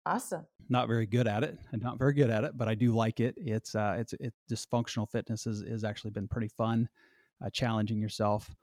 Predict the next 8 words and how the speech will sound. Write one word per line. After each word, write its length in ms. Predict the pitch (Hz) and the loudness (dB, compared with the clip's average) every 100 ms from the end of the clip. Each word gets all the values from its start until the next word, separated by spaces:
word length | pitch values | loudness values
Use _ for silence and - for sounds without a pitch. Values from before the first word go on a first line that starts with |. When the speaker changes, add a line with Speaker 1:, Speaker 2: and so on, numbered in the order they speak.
| _ | _
Speaker 1:
What's 340 | - 277 302 254 | 4 4 4 -2
one 460 | 208 233 254 254 | 4 4 4 4
fun 260 | 226 220 208 | 4 4 4
fact 340 | 202 180 175 | 6 6 6
about 240 | 180 160 - | 2 2 2
you, 120 | 156 | -4
Jason 380 | 151 156 - 165 | -2 -2 -2 -4
Ells? 360 | 160 165 - | -4 -4 -12